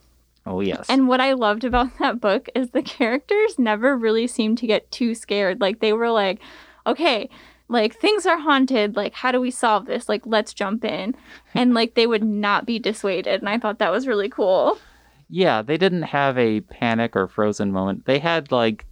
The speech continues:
Speaker 1: they had W T F responses,
Speaker 2: Mm-hmm.
Speaker 1: but then they got to business, I guess.
Speaker 2: Yeah. So I mentioned Scritch Scratch already, and then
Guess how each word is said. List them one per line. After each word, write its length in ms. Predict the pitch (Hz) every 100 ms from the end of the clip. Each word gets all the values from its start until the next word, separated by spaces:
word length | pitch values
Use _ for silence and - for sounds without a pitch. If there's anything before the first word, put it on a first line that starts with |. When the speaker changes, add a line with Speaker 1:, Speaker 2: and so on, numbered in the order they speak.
| -
Speaker 1:
they 220 | - 143 143
had 200 | 147 127
W 280 | 139 147 147
T 280 | - 131 120
F 180 | 117
responses, 920 | 110 - - 110 131 196 220 233 - 247
Speaker 2:
Mm-hmm. 440 | 254 247 220 220 240 -
Speaker 1:
but 120 | 127
then 160 | 277 120
they 160 | 110 95 - - _ -
got 200 | 113 -
to 60 |
business, 400 | 95 95 87 -
I 100 | -
guess. 240 | - - -
Speaker 2:
Yeah. 360 | 240 220 196 254 254 _ _ _ _ _ - - - - - _ _ _ _ _ _ -
So 160 | -
I 80 | 254
mentioned 440 | 247 247 285 330 370
Scritch 440 | - 233 254 -
Scratch 460 | - 220 214 214 -
already, 800 | 226 220 220 220 208 220 240 262 -
and 300 | 247 247 240
then 500 | 240 233 233 233 233